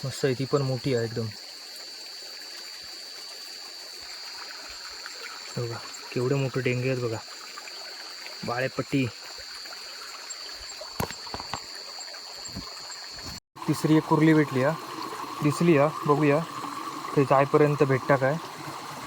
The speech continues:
ती बघा, ही बघा.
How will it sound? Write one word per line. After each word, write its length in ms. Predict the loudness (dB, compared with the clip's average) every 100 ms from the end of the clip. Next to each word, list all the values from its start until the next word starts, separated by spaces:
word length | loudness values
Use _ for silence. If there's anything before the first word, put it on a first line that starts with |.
| -10 -10 -4
ती 60 | 0
बघा, 260 | 0 0 -2 -4 -8 -8 -8 -6 -6 -4 -4 -4 -6 -4 -4 -2 -2 -2 -4 -4 -2 -2 -2 -2 -2 -2 -2 -2 -2 -2 -2 -2 -2 0
ही 80 | 2
बघा. 260 | 4 4